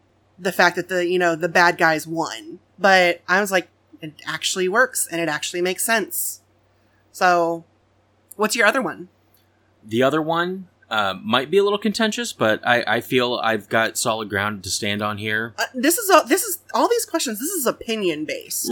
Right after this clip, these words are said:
Speaker 2: Right. I, I just,
Speaker 1: So
Speaker 2: I am constantly thinking about the, the listeners and, and them going, "Ew, why would you say that?"
Speaker 1: Like, "Oh my God, why?"
Speaker 2: Because I constantly feel like I'm being judged, but that's okay. That's just my own neuroses.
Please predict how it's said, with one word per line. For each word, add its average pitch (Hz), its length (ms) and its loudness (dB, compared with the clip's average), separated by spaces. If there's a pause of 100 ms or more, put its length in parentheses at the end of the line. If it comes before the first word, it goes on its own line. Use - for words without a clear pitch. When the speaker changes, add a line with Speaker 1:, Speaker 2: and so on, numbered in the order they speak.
Speaker 2:
Right. 196 300 4
I, 208 340 -2
I 180 120 -2
just, 185 180 2
Speaker 1:
So 196 340 8
Speaker 2:
I 156 80 4
am 165 140 0
constantly 147 560 -2
thinking 131 320 -4
about 113 240 2
the, 101 260 -4
the 113 200 0
listeners 104 540 -2
and, 101 420 -6 (200)
and 104 160 0
them 101 100 0
going, 92 320 -2
"Ew, 143 320 -2
why - 140 -12
would 151 160 -8
you 147 100 -8
say 117 180 -6
that?" 117 120 -6
Speaker 1:
Like, - 240 -2
"Oh 349 160 6
my 240 120 6
God, 214 320 0
why?" 180 460 0 (280)
Speaker 2:
Because 175 240 0
I 175 60 0
constantly 175 460 -6
feel 156 180 -6
like 139 160 -4
I'm 139 80 -8
being 120 260 -6
judged, 92 420 -6
but 110 100 -4
that's 113 180 -2
okay. 101 220 -4
That's 87 160 -12
just 101 200 -6
my 92 140 -2
own 92 140 -8
neuroses. 87 520 -10